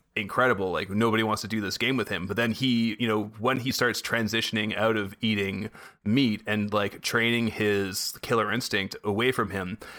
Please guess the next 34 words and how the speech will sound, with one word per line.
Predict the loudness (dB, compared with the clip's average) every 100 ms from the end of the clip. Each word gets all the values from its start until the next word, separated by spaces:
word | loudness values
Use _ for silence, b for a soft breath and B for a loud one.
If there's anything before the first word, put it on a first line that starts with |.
| B
his | -6 2
jaw | 4 4
strength | 2 -2 -4 -2
also | 0 2 2 4 2 0
decreases. | -4 -6 -4 -4 -4 -6 -6 -10 B B B B _ _
He, | 2 2 0
his, | 0 0 -2 -6 _ -12 0
like, | 2 2
his | -2 -2
f-, | -4 -6 -2
his | -2 -2
fur | 4 4 4
falls | 4 0 2 0
out | 0 -2
and | -2 -2
he |
becomes, | -2 -2 2 2 0
he | -2 0
looks | 0 0
more | 0
like | 0 0
a |
dog. | -2 2 4 2 -2 -6 B B B B _
And | 0 4 4 2 -2 -8 _ _ 2
also, | 2 4 4
like, | 4 2
his | 0 -2 0
limbs | 2 4 4 2 -2 -4
start | 0 2 0 -2
changing | 0 0 2 0 -2 -2
and | -2
becoming | -2 -2 -2 -2 0
more | -2 -2
strong | 0 0 2 2 0